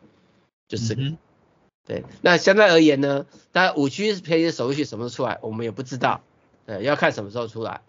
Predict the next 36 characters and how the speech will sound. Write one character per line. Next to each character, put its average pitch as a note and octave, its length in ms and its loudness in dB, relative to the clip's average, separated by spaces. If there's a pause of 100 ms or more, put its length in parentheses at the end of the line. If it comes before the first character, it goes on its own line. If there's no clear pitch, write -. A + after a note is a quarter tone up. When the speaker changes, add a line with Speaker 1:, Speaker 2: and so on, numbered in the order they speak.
(180)
Speaker 1:
才 A2 60 -14
会 A#2 80 -4
知 A#2 160 -16
道。 A#2+ 220 -4 (260)
那 G3+ 160 4 (220)
如 F#3+ 120 0
果 A3 120 6
说 G3 240 2
呢， F3 260 4 (680)
完 F#3 180 2
全 F3+ 140 0
都 F#3+ 80 0
没 F#3+ 100 -2
有 D#3+ 100 0
便 C#3+ 180 -2
宜 C#3+ 40 0
的 C#3+ 80 0
手 C3 240 -6
续， C3 160 -10
搞 - 100 -14
不 B2+ 80 -2
好 D3+ 80 2
以 B2 100 -10
后 B2+ 100 -4
就 C#3 100 -8
再 C3+ 180 -2
也 A2 60 -10
没 G#2+ 160 -10
有 G#2+ 100 -8
S - 320 -14
E E2 200 -12
了， - 100 -12 (600)
因 D#3 120 6
为 D#3+ 40 4
S D#3 360 0
E D3 360 2